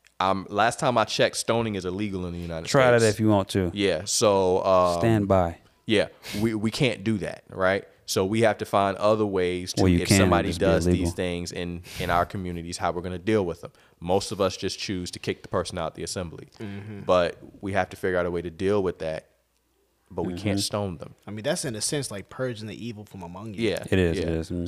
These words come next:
Speaker 2: Mm-hmm.
Speaker 1: but what I'm saying is we've had to edit it. That person,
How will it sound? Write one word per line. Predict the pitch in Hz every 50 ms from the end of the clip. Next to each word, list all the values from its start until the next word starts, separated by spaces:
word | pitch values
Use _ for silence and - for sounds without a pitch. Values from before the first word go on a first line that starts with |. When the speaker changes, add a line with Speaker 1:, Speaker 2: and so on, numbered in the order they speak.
| 87 123 104
Speaker 2:
Mm-hmm. | 90
Speaker 1:
but | 101 110 110
what | 107 107 107
I'm | 104
saying | 104 - 135 123 113
is | 104 98
we've | 101 107 101
had | 123 104 98 95
to | - - - - 127
edit | 139 131 107 -
it. | - - - _ _
That | - 87 214 214 -
person, | - 175 151 147 - 113 98 95 98